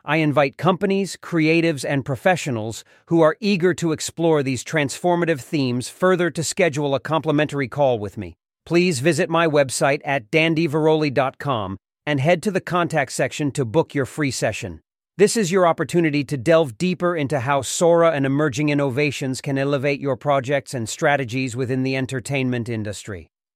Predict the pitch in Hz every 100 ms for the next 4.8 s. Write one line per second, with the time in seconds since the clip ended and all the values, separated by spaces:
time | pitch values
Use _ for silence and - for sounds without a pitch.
0 | _ - 143 143 151 - 175 165 165 165
1 | 160 156 160 139 135 - 156 156 160 135
2 | 147 - - - - 165 160 165 156 143
3 | 139 151 - 156 143 135 120 139 139 139
4 | 135 - 151 131 120 - 101 82